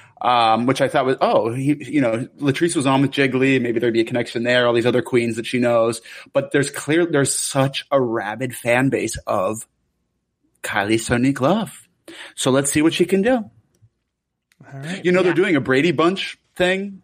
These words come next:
Speaker 1: Nick, I don't know if you guys saw a Brady Bunch parody with Drag Race Gals on Paramount Plus next week. And,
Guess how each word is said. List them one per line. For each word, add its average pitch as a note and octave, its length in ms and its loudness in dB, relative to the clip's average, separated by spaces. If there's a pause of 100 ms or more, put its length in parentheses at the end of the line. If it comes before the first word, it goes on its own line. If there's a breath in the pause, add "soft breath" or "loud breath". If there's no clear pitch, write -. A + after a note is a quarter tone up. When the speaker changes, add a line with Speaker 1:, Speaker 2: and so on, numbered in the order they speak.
(100)
Speaker 1:
Nick, E3 280 -4
I D3 100 2
don't D#3+ 100 0
know D#3 60 0
if D#3 80 -6
you E3+ 60 -4
guys D#3+ 200 0
saw D#3+ 320 2
a A#2+ 40 0
Brady C3+ 280 2
Bunch B2+ 240 -4
parody B2+ 260 2
with A#2+ 200 -2
Drag A#2+ 260 2 (140)
Race C3 280 0
Gals B2+ 380 2
on B2 120 0
Paramount C3 380 0
Plus C3+ 360 -2 (180 soft breath)
next C3 320 -2
week. C#3+ 380 -2 (300 loud breath)
And, B2 440 2